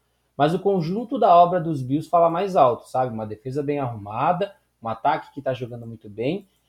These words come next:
e um time que sabe trabalhar, sabe? É, eu acho que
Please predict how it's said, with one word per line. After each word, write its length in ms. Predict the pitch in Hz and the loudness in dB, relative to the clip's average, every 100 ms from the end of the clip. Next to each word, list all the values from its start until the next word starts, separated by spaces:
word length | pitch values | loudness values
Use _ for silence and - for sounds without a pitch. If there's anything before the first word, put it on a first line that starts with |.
| _ | _
e 140 | 254 | 2
um 100 | 294 | 2
time 280 | 294 247 254 | 2 0 -4
que 100 | 269 | -4
sabe 300 | - 247 220 | 2 2 2
trabalhar, 680 | 240 233 269 294 170 113 - _ _ | -2 0 2 4 2 0 -10 _ _
sabe? 360 | - 113 156 135 _ _ _ | -2 0 0 -10 _ _ _
É, 460 | 107 113 110 - 107 | -10 -8 -8 -10 -10
eu 200 | 123 131 | -4 -2
acho 300 | 139 - 143 | -2 -4 -12
que 840 | - 143 139 131 123 117 107 98 | -6 -2 0 -2 -4 -8 -10 -12